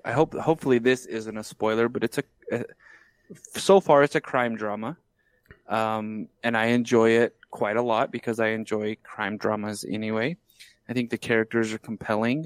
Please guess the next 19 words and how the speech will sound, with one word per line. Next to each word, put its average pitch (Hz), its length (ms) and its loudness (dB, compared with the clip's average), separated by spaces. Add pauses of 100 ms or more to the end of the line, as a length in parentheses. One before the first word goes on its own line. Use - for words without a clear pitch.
I 117 80 -14
think 113 520 -4 (400)
the 120 80 0
settings 110 500 0
are 110 100 0
compelling. 113 720 -2 (140)
I, 110 560 0 (480)
I 117 100 0
enjoy 117 720 4
the 110 120 0
world. 107 640 2
It's 107 300 -2
different, 117 680 -2 (200)
um, 107 480 -2 (100)
but - 180 0
still 113 640 2
you 101 140 -4
can - 180 -14
kinda, 110 400 -2